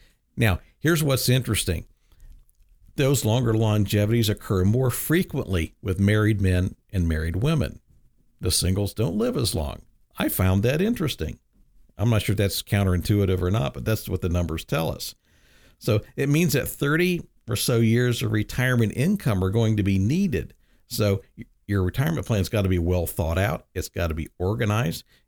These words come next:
'cause the last thing you wanna do is run out of money in retirement. And so, according to Social Security Administration's fact sheet, the average benefit of a retired worker is between thirteen hundred and fourteen hundred bucks a year. Now,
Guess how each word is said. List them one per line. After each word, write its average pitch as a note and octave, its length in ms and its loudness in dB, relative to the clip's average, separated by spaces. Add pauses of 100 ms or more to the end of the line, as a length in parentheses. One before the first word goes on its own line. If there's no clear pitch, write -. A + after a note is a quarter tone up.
'cause - 160 0
the G2+ 60 -2
last G2 320 0
thing B2+ 140 2
you A#2 100 2
wanna C#3 160 0
do G2+ 300 2
is G#2+ 160 0
run F2+ 240 0
out F#2 160 0
of F2+ 80 0
money E2 280 0
in F#2+ 80 0
retirement. B2 680 -4 (420)
And - 100 -4
so, A2 220 2
according F#3+ 320 -4
to C3 80 -4
Social C3 140 0
Security C3 260 -2
Administration's A#2 720 0
fact D#2 340 -4
sheet, - 280 -4
the G2+ 140 2
average B2+ 360 -2
benefit B2 540 -2 (300)
of G#2 100 -4
a G#2+ 60 2
retired G#2 460 0
worker B2 480 -2 (280)
is - 160 -2
between G3+ 340 -2
thirteen D#3 420 -4
hundred B2+ 280 0
and G2+ 100 0
fourteen G#2+ 440 -4
hundred F#2+ 260 0
bucks F#2+ 280 -2
a F2 60 0
year. E2+ 380 -2 (640)
Now, G#2+ 240 0